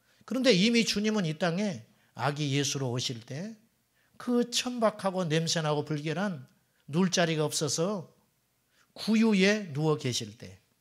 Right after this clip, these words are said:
이미 주님은 죽으러 오신 거예요. 그걸 어릴 때부터 아신 거예요. 이것을 메시아 자의식이라고 합니다. 주님께서는 자기를 알았다는 거예요.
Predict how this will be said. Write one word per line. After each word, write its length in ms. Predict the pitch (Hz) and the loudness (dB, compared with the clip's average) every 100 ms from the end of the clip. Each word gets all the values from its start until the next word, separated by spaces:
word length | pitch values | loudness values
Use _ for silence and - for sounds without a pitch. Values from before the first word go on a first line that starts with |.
| _ _ _ _ _ | _ _ _ _ _
이미 360 | 156 226 233 226 | -2 2 4 2
주님은 580 | 214 214 208 220 262 - _ _ _ _ _ _ _ - | 2 2 2 2 -2 -12 _ _ _ _ _ _ _ -10
죽으러 400 | - 240 240 156 | -6 -2 0 0
오신 280 | 107 107 | 0 -6
거예요. 140 | 104 - _ _ _ _ - - | -14 -20 _ _ _ _ -18 -2
그걸 240 | 208 220 | 4 6
어릴 180 | 170 202 | 6 4
때부터 340 | 202 175 151 | 0 0 -2
아신 380 | 104 120 - 120 | 0 0 -2 -6
거예요. 140 | 104 147 | -10 -4
이것을 440 | 165 185 185 190 - _ - | -2 0 -2 -4 -12 _ -8
메시아 640 | 120 151 - 151 135 135 | -2 0 0 0 -2 -4
자의식이라고 960 | - 131 143 135 156 - 139 117 95 | 0 2 2 2 2 0 0 -6 -6
합니다. 400 | 90 87 82 - _ _ _ _ _ _ - | -10 -14 -18 -20 _ _ _ _ _ _ -8
주님께서는 760 | - 202 196 185 160 190 180 | -2 0 2 2 2 2 0
자기를 360 | - 165 160 156 | 0 -2 0 0
알았다는 540 | 113 165 165 113 104 | 2 2 2 -4 -6
거예요. 200 | 95 104 | -14 -18